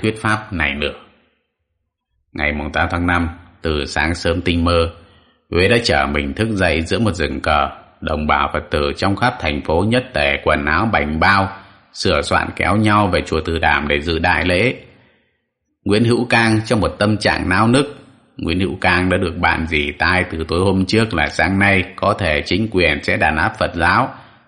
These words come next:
và ngăn chặn không cho rước kiệu Phật. Song cũng vì nguồn tin như vậy nên số Phật tử đi dự lễ càng đông càng hăng say. Từ tám giờ sáng, trên các ngả đường thành phố Huế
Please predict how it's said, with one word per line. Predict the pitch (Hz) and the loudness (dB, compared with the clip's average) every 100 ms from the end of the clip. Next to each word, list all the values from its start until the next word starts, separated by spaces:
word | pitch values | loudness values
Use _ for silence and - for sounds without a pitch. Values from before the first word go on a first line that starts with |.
| - | -6
và | 87 73 | 0 2
ngăn | 73 90 101 | 2 0 2
chặn | 95 85 | 2 0
không | 80 101 101 | 0 0 2
cho | 104 101 | 2 2
rước | 101 135 - | 4 0 0
kiệu | 101 - | -2 -2
Phật. | - 76 - - - _ _ _ _ - | 0 -2 -2 -16 -20 _ _ _ _ -4
Song | 117 113 | 0 2
cũng | 117 127 | 4 2
vì | 120 90 80 | 4 2 2
nguồn | 82 78 76 | 2 0 0
tin | 107 | 2
như | 107 | 4
vậy | 98 85 87 | 4 2 2
nên | 104 110 | 2 2
số | 110 | 0
Phật | 110 110 - | 0 -2 -2
tử | 82 78 | -4 -2
đi | 87 107 | 0 0
dự | 101 95 92 | 2 0 2
lễ | 90 92 127 | 2 2 2
càng | - 76 76 | 2 0 0
đông | 90 101 | 2 2
càng | 101 85 73 | 2 0 0
hăng | 87 | -2
say. | 92 95 92 85 - _ _ _ _ _ _ _ _ _ _ - | 0 0 0 -2 -10 _ _ _ _ _ _ _ _ _ _ -2
Từ | 92 92 | 0 2
tám | - 120 | 2 2
giờ | 117 87 | 2 2
sáng, | 87 87 107 127 | 2 2 2 0
trên | 131 123 | 0 0
các | 127 | 2
ngả | 95 76 | 2 2
đường | 76 85 76 76 | 2 0 0 0
thành | 78 78 | -2 0
phố | 98 101 | 0 2
Huế | 101 | 4